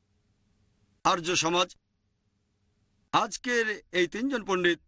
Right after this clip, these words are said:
ওনারাও আর্য সমাজের। তিনি কি বলেছেন? "আমরা কঠোরভাবে বেদকে মেনে চলব, আমরা বেদ ছাড়া অন্য কিছু অনুসরণ করব না, এক ঈশ্বরে বিশ্বাস করব, আমরা মূর্তি পূজা করব না,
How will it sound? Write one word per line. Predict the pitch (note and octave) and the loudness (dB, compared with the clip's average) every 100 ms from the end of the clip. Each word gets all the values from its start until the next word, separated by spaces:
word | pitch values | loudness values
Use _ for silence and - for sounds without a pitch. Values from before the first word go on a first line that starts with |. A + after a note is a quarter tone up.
| - | -6
ওনারাও | F3 F#3 F3+ | -2 0 0
আর্য | D#3 D3 | -2 -4
সমাজের। | D3 D#3+ D3 C#3+ - _ _ _ _ - | -4 -2 -2 -2 -6 _ _ _ _ -2
তিনি | C4 | 0
কি | F#4+ E4 | 0 0
বলেছেন? | C4+ A3+ G3+ C3 - _ _ - | 0 0 -2 -2 -8 _ _ -2
"আমরা | F3 G#3+ A3+ | -2 0 -2
কঠোরভাবে | G3 A3+ C4+ C4 C4+ | 0 0 0 -2 0
বেদকে | G#3 B3+ - D4+ | 0 -2 0 0
মেনে | C4 A#3 | 2 0
চলব, | - A3 G#3+ F#3 - _ _ _ _ _ _ _ _ _ _ _ _ _ _ _ _ _ _ _ _ _ _ _ _ _ | 0 -2 0 -2 -4 _ _ _ _ _ _ _ _ _ _ _ _ _ _ _ _ _ _ _ _ _ _ _ _ _
আমরা | G3+ B3+ | -2 0
বেদ | G3+ G3+ G#3+ | 0 0 -2
ছাড়া | A#3 A#3+ | -2 -2
অন্য | A3 C4 D#4 | -2 -2 -2
কিছু | E4 A#3+ B3 C#4 | -4 -2 0 0
অনুসরণ | A3+ A3 A3+ B3 E4 - - | 0 0 0 0 -2 -8 -6
করব | G#3 G3 F#3+ | -4 0 0
না, | G3 D3+ - _ _ _ _ _ | 2 0 -2 _ _ _ _ _
এক | D#3+ F3+ | -4 -2
ঈশ্বরে | A#3 C4+ A3+ | -2 -2 0
বিশ্বাস | G#3+ A3+ - | 0 0 -2
করব, | B3 B3+ C4+ _ _ _ _ _ _ _ _ _ - | -2 -2 -4 _ _ _ _ _ _ _ _ _ -2
আমরা | D#3+ F3 | 0 2
মূর্তি | F#3+ - | -2 -2
পূজা | D4 C4 | 0 0
করব | A#3 A#3+ B3+ | 0 0 2
না, | C4+ | 0